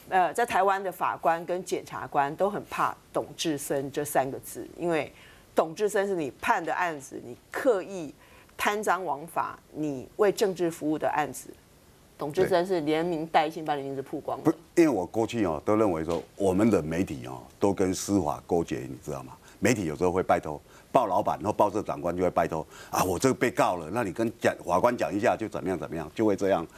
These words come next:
Speaker 2: 那记者自己本身也有一些亲戚朋友啊，人家也拜托，就会变这样。
Speaker 1: 就写案子，写到这么，这案子让人，让人
Speaker 2: 对。
Speaker 1: 愤怒的案子，可是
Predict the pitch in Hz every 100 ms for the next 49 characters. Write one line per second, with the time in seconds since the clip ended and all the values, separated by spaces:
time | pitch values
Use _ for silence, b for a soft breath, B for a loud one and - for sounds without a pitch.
0 | B B B 170 165 135 113 107 - _
1 | - 185 101 143 113 87 87 113 98 98
2 | 80 95 - 98 92 76 85 78 60 -
3 | - - 78 64 73 95 95 85 85 82
4 | 73 78 107 101 98 87 87 76 71 B
5 | B - 262 - 214 254 247 202 180 147
6 | B B - 214 262 269 240 214 - -
7 | 285 262 240 254 202 202 214 b b b
8 | - 285 330 240 214 113 90 - _ -
9 | - - 403 277 277 226 - 220 190 156
10 | 131 240 190 247 185